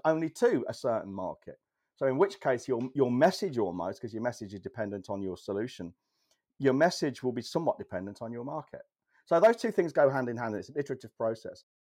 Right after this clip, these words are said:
And, uh, but only when you realise who your market is and what you're going to say to them, only then should you even think about, "Okay, let's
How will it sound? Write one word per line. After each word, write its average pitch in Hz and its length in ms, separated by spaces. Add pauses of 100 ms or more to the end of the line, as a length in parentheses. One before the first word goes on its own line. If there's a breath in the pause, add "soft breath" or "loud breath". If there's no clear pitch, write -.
(120)
And, 175 200
uh, 190 160
but 196 100
only 254 240
when 175 500
you 160 200
realise 113 720 (540)
who 190 140
your 208 140
market 151 400
is 107 320
and 127 80
what 147 160
you're 139 100
going 131 180
to 113 80
say 127 200
to - 60
them, 101 220
only 214 320
then 156 440 (340)
should 160 200
you 170 120
even 180 220
think 254 280
about, 98 320 (680)
"Okay, 117 320 (680)
let's - 280